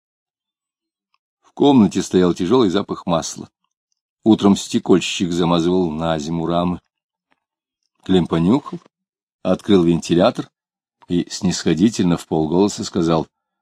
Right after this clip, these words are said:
"Пожалуй, можно и здесь жить". А недели через две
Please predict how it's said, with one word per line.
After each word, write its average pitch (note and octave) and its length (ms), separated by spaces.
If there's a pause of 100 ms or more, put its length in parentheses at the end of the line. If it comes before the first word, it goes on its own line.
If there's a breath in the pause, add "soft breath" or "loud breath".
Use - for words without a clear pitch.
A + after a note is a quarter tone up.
(640)
"Пожалуй, D3+ 920
можно A#2 800
и G#2 160
здесь F#2+ 680 (440)
жить". D#2+ 400 (2500)
А G2 200
недели A#2 440
через F2 420
две F2 360